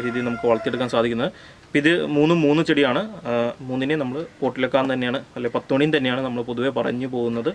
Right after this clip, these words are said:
പക്ഷേ മൂന്നാണ്. ആ, അടുത്തത് മേഘ എന്ന് പറയുന്ന ആൾ ചോദിച്ചിട്ടുണ്ട്, മഴക്കാല സംരക്ഷണം, seed collect ചെയ്യുന്ന രീതി, അത് മുളപ്പിച്ചെടുക്കുന്ന വിധം എല്ലാം പറയണമെന്ന് പറഞ്ഞിട്ടുണ്ട്. അത് മഴക്കാല സംരക്ഷണം നമ്മൾ already പറഞ്ഞിട്ടുണ്ട്. seed collect ചെയ്യുന്ന രീതി എന്ന് വെച്ചാൽ open pollinated നടന്ന്, ആ, അതായത് ഈ,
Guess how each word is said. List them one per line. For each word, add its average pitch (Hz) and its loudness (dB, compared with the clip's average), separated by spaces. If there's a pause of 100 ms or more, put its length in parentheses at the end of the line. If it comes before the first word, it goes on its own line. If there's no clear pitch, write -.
(120)
പക്ഷേ 135 -8
മൂന്നാണ്. 120 -4 (680)
ആ, 113 0 (260)
അടുത്തത് 175 2
മേഘ 151 2
എന്ന് 170 4
പറയുന്ന 151 4
ആൾ 139 4
ചോദിച്ചിട്ടുണ്ട്, 127 0
മഴക്കാല 147 4
സംരക്ഷണം, 127 0 (120)
seed 135 -2 (100)
collect - 0
ചെയ്യുന്ന 127 0
രീതി, 123 -2 (380)
അത് 135 4
മുളപ്പിച്ചെടുക്കുന്ന 131 0
വിധം 127 0 (180)
എല്ലാം 131 0
പറയണമെന്ന് 123 2
പറഞ്ഞിട്ടുണ്ട്. 117 0 (200)
അത് 123 -2
മഴക്കാല 123 2
സംരക്ഷണം 151 -2
നമ്മൾ 139 0 (140)
already 123 0
പറഞ്ഞിട്ടുണ്ട്. 123 0 (360)
seed 160 2 (120)
collect 156 2
ചെയ്യുന്ന 156 4
രീതി 131 0
എന്ന് 139 2
വെച്ചാൽ 139 -2
open 151 2
pollinated 151 2
നടന്ന്, 131 -2
ആ, 127 -6
അതായത് 120 0
ഈ, 127 -6